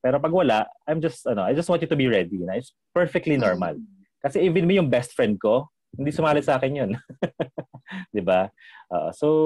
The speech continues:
Speaker 1: yung mga sumali sa akin dito, yung mga karamihan hindi ko kilala. So, ito naman siguro, ma'am, ang mga sasuggest ko sa inyo or mga advice ko when it comes to posting, that's perfectly fine too. That's, ah, normal. Hindi, ah, pag nag-post ka,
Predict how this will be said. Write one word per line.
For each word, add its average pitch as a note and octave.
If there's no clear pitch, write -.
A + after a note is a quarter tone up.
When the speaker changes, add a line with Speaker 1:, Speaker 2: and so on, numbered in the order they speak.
Speaker 1:
yung E3+
mga F3
sumali F3
sa E3+
akin D#3
dito, D3
yung C#3+
mga D#3+
karamihan C#3+
hindi B2
ko B2
kilala. F2+
So, E3+
ito G#3+
naman A3
siguro, F#3
ma'am, D3
ang E3
mga D#3+
sasuggest D3+
ko C3+
sa -
inyo B2+
or A2
mga A#2+
advice A#2
ko G#2+
when G#2+
it G#2+
comes C3
to C#3+
posting, A#2+
that's G#3+
perfectly F3
fine A2+
too. G#2
That's, -
ah, A2
normal. G#2+
Hindi, C3+
ah, B2+
pag D#3+
nag-post G3
ka, A2+